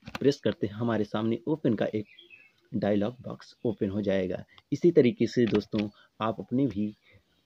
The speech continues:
computer में, अपने भी laptop में ये प्रक्रिया, ये tricks use कर सकते हैं। तो चलिए जान लेते हैं आज की इस video का मुख्य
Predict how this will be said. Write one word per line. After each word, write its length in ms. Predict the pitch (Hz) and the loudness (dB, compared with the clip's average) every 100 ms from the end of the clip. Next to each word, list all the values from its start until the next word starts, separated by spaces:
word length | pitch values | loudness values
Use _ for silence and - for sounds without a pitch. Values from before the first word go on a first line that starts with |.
| _ _ _ _ _ _ _ _ _ _ _ _ _ - - | _ _ _ _ _ _ _ _ _ _ _ _ _ -10 0
computer 500 | 113 - 131 147 139 | 2 4 4 4 4
में, 280 | 117 120 - _ _ | 2 0 -8 _ _
अपने 400 | 127 - 147 147 | -4 2 4 4
भी 200 | 113 117 123 | 2 -2 2
laptop 540 | 113 110 - 127 131 | 2 2 2 0 0
में 220 | 113 113 110 _ _ _ - | 0 0 -4 _ _ _ 0
ये 80 | 139 | 0
प्रक्रिया, 600 | - 101 - 101 98 104 - _ - - - | 0 -8 -2 0 2 0 -6 _ -20 -20 2
ये 80 | 139 - | 2 2
tricks 420 | - 123 - - _ - | -2 -2 -2 -20 _ -8
use 340 | 98 107 135 - _ | -2 -2 -2 -12 _
कर 140 | 117 - | -2 0
सकते 340 | - - 101 | -6 -6 -6
हैं। 220 | 95 95 - _ _ | -6 -12 -14 _ _
तो 60 | 147 | -4
चलिए 340 | 147 151 147 147 | 4 4 6 2
जान 220 | 120 117 | 2 2
लेते 260 | 120 117 120 | 2 0 -2
हैं 140 | 117 _ _ _ _ - _ _ _ | -2 _ _ _ _ -20 _ _ _
आज 200 | 107 113 | -2 -2
की 180 | - 123 | 0 0
इस 160 | 131 - | 0 -2
video 320 | 101 107 113 | -4 0 0
का 260 | 101 110 117 _ _ _ _ _ _ _ _ - | 2 -2 -4 _ _ _ _ _ _ _ _ -4
मुख्य 880 | 110 120 - - - _ _ - | 0 0 -4 -20 -20 _ _ -20